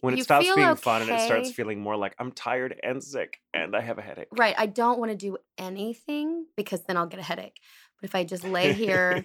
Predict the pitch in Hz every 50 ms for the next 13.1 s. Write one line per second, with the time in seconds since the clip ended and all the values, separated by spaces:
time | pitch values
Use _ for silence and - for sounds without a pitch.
0 | _ - - - - _ - - - 175 185 185 185 180 170 - - - 185 185
1 | 180 - - 180 185 190 185 - - _ _ _ _ _ _ _ - 196 185 180
2 | - 185 180 170 175 165 165 170 165 170 175 - 185 180 175 175 - 180 170 185
3 | 190 185 185 190 165 - - - 190 196 - _ - - - - - - _ _
4 | _ _ _ _ _ - - - - 185 180 180 185 190 - - 180 170 - 175
5 | 185 190 196 202 196 - 196 - - - 214 233 247 254 247 - 190 190 170 -
6 | - - 180 160 160 160 165 175 180 180 - 175 160 180 185 185 185 190 - _
7 | - - - 185 185 190 185 170 - - 208 208 202 185 156 131 - - 170 165
8 | 143 123 - - 143 - 117 113 101 117 - 139 139 120 98 - - 123 117 113
9 | 95 - - - - 151 185 - - 80 170 - - - - 587 698 659 523 233
10 | 185 - - - - 165 202 175 117 - - 269 320 - 381 - - 180 175 151
11 | 143 - 180 180 151 143 120 117 120 - - - 135 131 123 117 117 - - 185
12 | 190 190 - 127 117 - 101 95 - - - 180 180 185 190 196 135 135 123 120
13 | 127 -